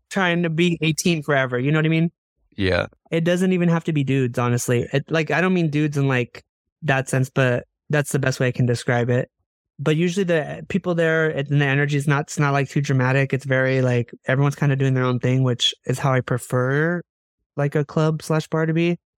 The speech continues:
Speaker 2: Mm-hmm.
Speaker 1: 'Cause that and Mickey's is way different. But I was explaining the situation to this one coworker and they were like, "Oh yeah, I don't do, like, the, I don't, I don't do, like, all the, like, overly sexualized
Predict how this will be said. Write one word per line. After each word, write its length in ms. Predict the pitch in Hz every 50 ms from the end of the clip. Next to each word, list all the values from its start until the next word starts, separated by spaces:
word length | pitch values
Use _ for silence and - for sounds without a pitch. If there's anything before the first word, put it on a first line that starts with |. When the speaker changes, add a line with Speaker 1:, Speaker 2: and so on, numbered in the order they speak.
| _ _ -
Speaker 2:
Mm-hmm. 300 | 107 98 92 90 82 -
Speaker 1:
'Cause 120 | 180 160 165
that 180 | 180 185 190
and 120 | 175 170 170
Mickey's 300 | 170 165 - 165 143 143
is 100 | 135 147
way 120 | 143 143
different. 380 | 135 139 135 127 - 135 127 123
But 100 | 147 147
I 80 | 147 151
was 140 | 151 147
explaining 460 | 151 143 - - 165 165 165 170 165 151
the 140 | 147 139 131
situation 680 | - - 156 143 - 147 143 143 139 - 151 143 143
to 520 | 131 - 139 135 135 131 131 131 127 127 131 - _ _ _ _ _ _ _ _ _ _ _ _
this 280 | - 139 143 143 143 -
one 160 | 151 139 139 131
coworker 380 | - 175 185 180 165 156 - 151
and 80 | 147 151
they 40 |
were 60 | 151 151
like, 140 | 156 - - -
"Oh 140 | 165 175
yeah, 200 | 170 170 151 147
I 80 | 147 151
don't 160 | 160 175 170
do, 140 | 156 160 156
like, 200 | 151 147 143 - -
the, 400 | 143 131 131 127 127 127 131 - - _ -
I 80 | 139 156
don't, 300 | 170 165 151 151 - -
I 100 | - 139
don't 160 | 143 151 147 139
do, 160 | 139 139 139
like, 200 | 139 131 131 - -
all 160 | - 123 131 131
the, 360 | 135 135 135 131 127 - - -
like, 260 | 143 139 143 - - -
overly 400 | 147 143 139 147 139 131 156 139
sexualized 1200 | 135 - - 131 117 - - - 135 131 127 127 127 123 123 127 127 127 123 127 - - - -